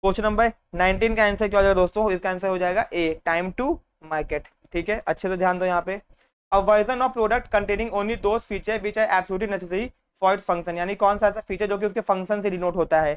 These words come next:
ठीक है, तो इसका आंसर यहाँ पे ध्यान दो, जेनेरिक प्रोडक्ट, उसके फंक्शन से बात होती है, ठीक है जी, ओके। अब दोस्तों, dash outline the planned price, यानी प्लानिंग करके प्राइस रखा गया है,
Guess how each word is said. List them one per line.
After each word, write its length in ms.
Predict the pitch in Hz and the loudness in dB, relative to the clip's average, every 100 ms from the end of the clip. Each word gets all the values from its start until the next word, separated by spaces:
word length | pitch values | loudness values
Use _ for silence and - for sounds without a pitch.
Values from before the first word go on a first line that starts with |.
| - - _ | -6 -20 _
ठीक 160 | 165 180 | -2 2
है, 140 | 220 170 - _ - | 2 2 -4 _ -4
तो 60 | |
इसका 220 | 175 220 | 0 2
आंसर 180 | 202 202 | 2 2
यहाँ 180 | 202 196 | 0 0
पे 80 | 196 | 0
ध्यान 260 | 185 185 | 0 0
दो, 140 | 185 262 - _ 151 | -2 -4 -6 _ -10
जेनेरिक 460 | - 214 220 247 | 0 2 2 0
प्रोडक्ट, 380 | 190 175 160 156 - _ | 0 2 4 2 -8 _
उसके 260 | 175 - 226 | -10 -2 0
फंक्शन 380 | 202 190 202 202 | 0 0 -2 -2
से 140 | 196 | 0
बात 220 | 170 165 | 2 2
होती 260 | 165 - 151 | 0 -4 -6
है, 60 | 151 | -4
ठीक 180 | 170 | -4
है 60 | 185 | -4
जी, 200 | 233 214 - - _ 156 | -4 -6 -8 -20 _ -8
ओके। 280 | - 202 214 - - - _ _ _ _ _ _ _ _ _ _ _ _ _ _ _ _ | -4 -6 -6 -8 -10 -12 _ _ _ _ _ _ _ _ _ _ _ _ _ _ _ _
अब 100 | 170 | -4
दोस्तों, 280 | 185 196 202 - _ _ - | -2 -2 -4 -8 _ _ 2
dash 300 | 202 247 - | 4 4 2
outline 520 | 196 202 196 196 226 220 | 2 2 2 0 0 -2
the 120 | 233 - | -2 -2
planned 380 | 196 190 226 226 | -2 0 0 -2
price, 420 | 214 175 170 156 165 | 0 2 0 -2 -6
यानी 160 | 175 | -6
प्लानिंग 360 | - 185 180 202 | -4 -4 -2 -4
करके 180 | 202 202 | -4 -2
प्राइस 260 | 190 190 | -2 -4
रखा 180 | 190 196 | -4 -4
गया 160 | 190 185 | -2 -2
है, 160 | 190 | -4